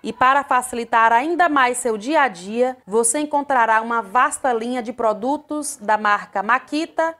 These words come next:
Steel e Branco. Fica situado na Avenida Planalto, aqui em Salobro. Utilar Móveis. Nas compras acima de cinquenta reais, você receberá um cupom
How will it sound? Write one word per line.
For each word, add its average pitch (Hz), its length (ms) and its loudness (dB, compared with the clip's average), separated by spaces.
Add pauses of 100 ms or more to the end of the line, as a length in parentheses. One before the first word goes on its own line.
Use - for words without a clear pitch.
(120)
Steel 262 760 -4
e 247 80 -6
Branco. 180 400 -2
Fica 254 220 0
situado 247 440 2
na 233 120 0
Avenida 262 420 0
Planalto, 254 640 0 (160)
aqui 220 400 -2
em 196 100 -2
Salobro. 170 600 -4 (680)
Utilar 311 540 2
Móveis. 190 720 0 (140)
Nas 226 320 0
compras 320 420 0
acima 240 480 -2
de 214 100 -10
cinquenta 294 640 -2
reais, 220 760 0 (100)
você 233 400 0
receberá 240 640 2
um 285 100 -2
cupom 262 600 -4